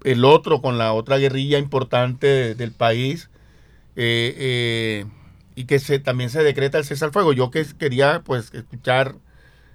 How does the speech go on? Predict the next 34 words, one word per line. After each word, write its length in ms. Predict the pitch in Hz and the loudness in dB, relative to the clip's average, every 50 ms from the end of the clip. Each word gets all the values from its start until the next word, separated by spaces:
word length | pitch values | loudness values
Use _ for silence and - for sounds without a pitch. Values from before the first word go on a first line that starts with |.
| - - - | -20 -18 -6
que, 140 | - 123 123 | -4 -4 -2
o 140 | 131 135 123 | -2 -2 -4
que 80 | 135 | -4
escucháramos, 720 | 135 131 - 113 - - 143 160 170 156 123 104 98 101 110 - _ _ _ _ _ _ - - - - - | -6 -6 -10 -4 4 6 6 8 6 6 2 -2 -4 -8 -14 -20 _ _ _ _ _ _ -20 -20 -20 -20 -16
eh, 360 | - 113 104 104 104 101 98 98 - - - | -12 -10 -8 -8 -8 -8 -10 -12 -16 -18 -18
no 60 | 120 | -16
sé 160 | - - 120 113 | -12 -10 -10 -10
si 320 | - - 131 120 110 107 117 | -8 -8 -8 -8 -8 -10 -12
es 60 | 113 | -14
posible, 560 | 113 - 127 127 123 - 143 147 143 139 135 | -12 -10 -10 -10 -6 -6 -6 -4 -2 -4 -4
pues, 380 | 127 - 117 117 113 117 - - - - - - - _ _ - - _ _ - | -4 -4 -6 -6 -6 -8 -10 -18 -20 -20 -20 -20 -20 _ _ -20 -20 _ _ -14
aquí 260 | 123 - - 127 120 | -14 -10 -8 -6 -6
dice 340 | 120 143 147 139 165 - - | -4 -6 -6 -6 -8 -8 -4
que, 520 | - 135 123 120 120 123 131 135 127 123 | -4 -4 -2 -2 -4 -6 -6 -6 -6 -6
eh, 40 | 120 | -4
la 160 | 117 120 117 120 | 0 2 4 4
orden, 560 | 127 135 139 135 143 165 165 170 185 202 233 - - - - - - - - - - - - - - - - - | 4 2 0 -2 -2 -2 -4 -4 -6 -12 -18 -20 -20 -20 -20 -20 -20 -20 -20 -20 -20 -20 -20 -20 -20 -20 -14 -4
órdenes 420 | - 139 156 175 175 214 214 208 202 | 2 2 2 2 2 0 -2 -2 -4
para 360 | - - 165 143 135 131 135 | 0 2 4 4 4 4 2
cese 340 | 131 151 147 143 143 180 180 | 0 0 -2 -2 0 0 2
al 120 | 160 160 147 | 2 0 0
fuego 320 | - 170 170 170 180 175 | -2 -2 -2 -2 -2 -4
bilateral, 580 | 170 165 151 139 131 - 120 113 120 131 143 156 | -4 0 0 0 0 0 -2 0 2 2 2 0
nacional 340 | 170 170 - 147 127 127 | -4 -6 -6 -6 -4 -4
y 60 | 139 156 | -4 -6
temporal. 500 | 170 165 147 139 117 131 156 156 143 127 | -8 -10 -8 -4 0 2 4 4 4 2
El 120 | 113 110 | 0 -4
Comando 260 | - 117 117 123 131 | -6 -4 -4 -4 -4
Central 300 | 143 170 165 160 156 156 | -6 -8 -4 -2 -2 0
del 160 | 156 160 156 | 0 0 2
E 20 | 151 | 2
L 180 | 151 151 151 | 4 4 2
N 120 | 156 160 165 | 2 2 -2
ordena 680 | 160 151 151 147 170 190 202 190 156 127 123 120 - | -4 -6 -2 0 2 2 2 2 2 0 0 -2 -4